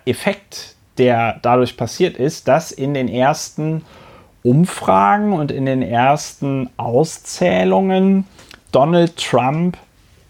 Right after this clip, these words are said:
in den meisten Staaten vorne lag und es ebenso aussah, als ob Donald Trump gewinnen würde? Ähm, Donald Trump trat dann ja auch noch am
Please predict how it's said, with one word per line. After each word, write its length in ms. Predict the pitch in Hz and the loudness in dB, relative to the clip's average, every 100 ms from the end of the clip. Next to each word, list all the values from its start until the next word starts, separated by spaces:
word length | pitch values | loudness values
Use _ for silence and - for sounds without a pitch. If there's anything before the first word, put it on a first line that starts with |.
| _ | _
in 100 | 135 | 0
den 140 | 139 131 | 2 4
meisten 520 | 113 135 160 - 156 | 4 2 0 -4 -4
Staaten 580 | - - 123 139 - 123 | -2 -2 0 0 0 -4
vorne 460 | - 120 127 185 | 0 2 2 4
lag 420 | 185 165 160 170 - | 4 4 2 0 0
und 160 | 143 143 | -2 -2
es 140 | 143 | -4
ebenso 480 | - 120 139 147 - | -2 0 0 -2 -2
aussah, 720 | 113 123 147 - 110 117 120 - | 2 2 2 -2 0 2 2 2
als 280 | 127 120 - | -2 -2 -2
ob 320 | 117 135 - | -2 -2 -4
Donald 540 | 110 110 113 117 - | 0 2 2 0 -6
Trump 500 | - - 110 110 110 - - - - - _ _ _ | -10 -4 0 0 -2 -6 -20 -20 -20 -20 _ _ _
gewinnen 460 | 131 143 143 120 101 | 0 2 4 2 0
würde? 480 | 90 78 71 64 - - | -2 -4 -6 -8 -10 2
Ähm, 600 | 123 131 143 147 147 - _ _ _ _ - | 6 6 4 0 -4 -6 _ _ _ _ 0
Donald 420 | 131 185 185 180 | 2 2 0 -2
Trump 580 | - 117 143 208 220 - | -2 0 2 0 -2 -10
trat 500 | - - 131 185 - | -8 -2 0 0 0
dann 140 | 190 | 0
ja 180 | 185 170 | 2 2
auch 260 | 156 160 170 | 2 0 0
noch 360 | 165 165 - | 0 0 -2
am 300 | 131 131 135 | -4 -2 -2